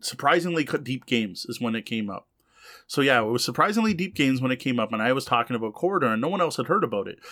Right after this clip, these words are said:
So I went and I grabbed it on Board Game Arena and invited Sean to play, and he got to try it. And we talked about this a couple weeks ago, and it kinda surprised him, too, by how good it was.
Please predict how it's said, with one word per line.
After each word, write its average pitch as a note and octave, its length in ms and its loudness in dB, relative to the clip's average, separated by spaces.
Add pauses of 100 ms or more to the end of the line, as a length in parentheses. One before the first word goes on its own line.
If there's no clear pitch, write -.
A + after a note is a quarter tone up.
(180)
So - 180 -2
I D3+ 140 6
went E3+ 280 2
and C3+ 100 -6
I C3+ 60 0
grabbed C#3 300 2
it C#3 60 2
on C3 140 0
Board C3+ 160 -4
Game B2 160 -2
Arena D#3+ 260 0
and B2 220 0
invited A2+ 320 -4
Sean G#3+ 260 2
to C3+ 60 -4
play, A#2+ 240 2
and A2 80 -6
he F#3 100 0
got D#3 200 2
to - 60 -20
try A2 240 0
it. B2 40 0
And D3 100 -4
we D3 60 -2
talked D#3 260 2
about A2 140 -2
this A2 140 -8
a - 40 -14
couple A2+ 220 -4
weeks D3+ 240 -4
ago, A#2 120 0
and G#2 100 -4
it - 80 -10
kinda B2 220 2
surprised B2 440 0
him, B2+ 140 -4
too, G#3+ 160 0
by A2 180 2
how G#2+ 140 0
good G#2 200 -4
it G2+ 120 -6
was. G2 260 -8